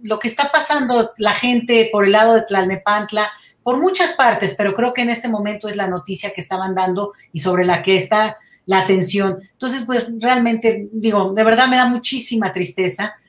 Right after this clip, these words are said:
Digo, Tlalnepantla es aquí a la vuelta de cualquiera que vivimos en la Ciudad de México y, por tanto, pues, lo lamento muchísimo. Esperemos,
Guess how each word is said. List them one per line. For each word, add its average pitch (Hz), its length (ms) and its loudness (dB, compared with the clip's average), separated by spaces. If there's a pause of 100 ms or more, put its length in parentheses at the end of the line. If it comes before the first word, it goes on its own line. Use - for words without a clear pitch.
(240)
Digo, 180 400 0
Tlalnepantla 202 680 2
es 226 120 0
aquí 214 300 2
a 220 80 4
la 190 160 2
vuelta 196 360 0
de 175 120 -6
cualquiera 185 760 -2
que 165 160 -8
vivimos 175 420 -8
en 180 60 -8
la 170 80 -6
Ciudad 175 220 -8
de 175 80 -6
México 190 500 -10 (320)
y, 185 120 -10
por 185 200 -8
tanto, 185 260 -6
pues, 165 200 -10
lo 185 100 2
lamento 185 420 0
muchísimo. 185 640 -6
Esperemos, 196 680 -2